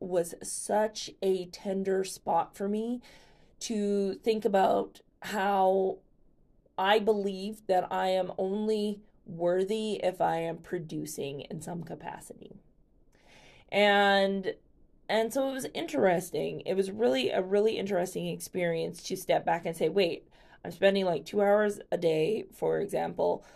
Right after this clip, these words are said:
on myself. I'm not making money from this. I'm having fun.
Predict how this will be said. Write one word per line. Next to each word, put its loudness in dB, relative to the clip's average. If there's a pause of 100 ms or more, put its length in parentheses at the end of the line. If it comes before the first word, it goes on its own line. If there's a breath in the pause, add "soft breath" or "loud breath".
(180 loud breath)
on 0
myself. 6
I'm 0
not -2
making -6
money 0
from -2
this. -2
I'm -4 (1200)
having -2
fun. 2